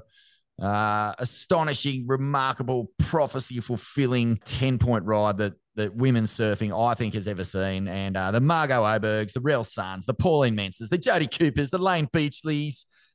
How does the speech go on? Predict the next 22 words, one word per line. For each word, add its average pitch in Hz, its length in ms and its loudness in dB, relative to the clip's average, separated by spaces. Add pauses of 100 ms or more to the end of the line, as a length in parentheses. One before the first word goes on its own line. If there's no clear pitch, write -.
(140)
of 131 100 -4
this 151 240 4
world, 143 380 6
mate, 135 280 0
they're 160 120 0
just, 147 340 -6 (540)
they're 180 100 2
shaking 196 380 0
their 147 100 0
heads 139 220 -2
going, 139 240 -2
"Well, 165 100 -8
where 185 160 0
the 170 80 0
fuck 143 240 -2
was 147 220 -2
this? 131 480 -4 (100)
Where, 131 220 4
where 170 320 4
was 160 200 4
our 143 160 4
opportunity 135 600 0